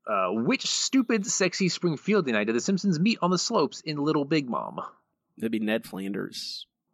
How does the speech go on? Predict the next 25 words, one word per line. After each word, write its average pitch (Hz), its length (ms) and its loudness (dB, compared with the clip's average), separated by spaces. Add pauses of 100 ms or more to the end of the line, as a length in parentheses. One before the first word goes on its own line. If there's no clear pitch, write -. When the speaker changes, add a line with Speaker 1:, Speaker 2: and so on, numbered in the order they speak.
(160)
Speaker 1:
You 120 180 -8
are 147 80 0
correct. - 720 -8 (220)
Speaker 2:
Nothing 160 380 -6
at 202 100 -2
all. 202 580 -4 (380)
Nothing 107 420 -8
at 101 100 -8
all. 95 240 -6
Speaker 1:
Nothing 98 320 -2
at 135 80 -4
all. 156 320 0 (460)
Speaker 2:
Uh, 139 260 4
your 180 480 2
medium 127 240 0
question, 120 360 -2
Matt. 302 220 -2 (760)
Why 262 480 0 (100)
can't 185 280 0
Milhouse 135 480 0
attend 131 480 0 (100)
Bart's 113 260 0
birthday - 320 -2
party? - 300 -12 (460)
Speaker 1:
<sighs> - 40 -18